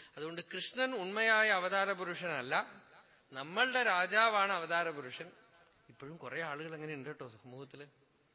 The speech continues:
അവര്, അവര് അവതാരമൊന്നും ആവില്ല, അവര് വളരെ സേഫായിട്ട് നിന്ന് ആരെങ്കിലുമൊക്കെ അവതാരമാക്കാൻ നോക്കിക്കൊണ്ട് നടക്കുന്ന ഒരുപാട് ആളുകളുണ്ട്. അപ്പോ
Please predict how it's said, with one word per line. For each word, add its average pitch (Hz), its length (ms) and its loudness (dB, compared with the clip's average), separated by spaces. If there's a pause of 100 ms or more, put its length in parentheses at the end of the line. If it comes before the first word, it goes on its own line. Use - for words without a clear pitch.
(1120)
അവര്, 139 360 -10 (200)
അവര് 156 300 -12
അവതാരമൊന്നും 185 640 -6
ആവില്ല, 131 420 -10
അവര് 143 160 -12
വളരെ 156 280 -6
സേഫായിട്ട് 165 720 -2
നിന്ന് 156 200 -8
ആരെങ്കിലുമൊക്കെ 175 920 -8
അവതാരമാക്കാൻ 151 840 -4
നോക്കിക്കൊണ്ട് 143 460 -10
നടക്കുന്ന 151 360 -6
ഒരുപാട് 147 360 -2
ആളുകളുണ്ട്. 151 540 0 (4000)
അപ്പോ 127 380 -4